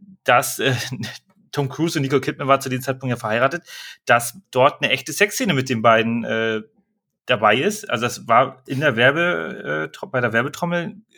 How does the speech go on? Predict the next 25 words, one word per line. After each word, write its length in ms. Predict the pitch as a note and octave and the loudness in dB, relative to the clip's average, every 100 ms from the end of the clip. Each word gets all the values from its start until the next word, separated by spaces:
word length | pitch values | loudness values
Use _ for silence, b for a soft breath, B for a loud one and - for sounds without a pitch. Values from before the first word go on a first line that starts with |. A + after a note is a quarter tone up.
| - | -8
großes 400 | A#2+ D3 D3 - | 0 0 0 -6
Thema. 460 | - A#2 D3+ G3+ b b b b b | -4 2 2 2 b b b b b
Am 120 | - C#3+ | -4 0
Ende 180 | B2+ A#2+ | 0 0
des 140 | B2 | -2
Tages 400 | C3+ C#3 D#3+ - | 0 0 0 -6
war 120 | C#3+ E3 | -2 0
das 140 | E3 | 0
<laughs> 0 | |
einfach 380 | C#3+ - - - - | -2 2 0 0 -8
falsch. 540 | - F#3 C3+ B2+ - C#3+ _ B B B B B B | 0 2 4 2 -2 -6 _ B B B B B B
Aber 180 | - D3 | 2 4
hat 140 | E3+ | 2
ja 80 | F3 | -2
super 260 | C#3+ G3 G3 | -2 -2 -2
funktioniert, 760 | - D#3+ - C#3 B2+ E3 F3+ | -2 -10 -6 -2 0 0 2
weil 340 | B2 C#3+ D3 D3+ b b b | 4 6 4 -4 b b b
der 100 | C3 | -8
Film 160 | B2+ D#3 | -4 -4
natürlich 260 | D#3 D3 | -2 -2
dann 280 | D3+ C#3+ B2+ - | 0 -2 -2 -4
erstmal 520 | B2 - D3 C#3+ C3 | -4 4 4 4 2
kontrovers 500 | - D3+ C#3 C3+ C3 | -2 -2 2 2 4
aufgenommen 500 | A2+ C3+ D#3 E3 E3+ | 2 2 -4 -4 -4
wurde. 400 | E3+ G3 A#3 C#3 | -4 -4 -4 -8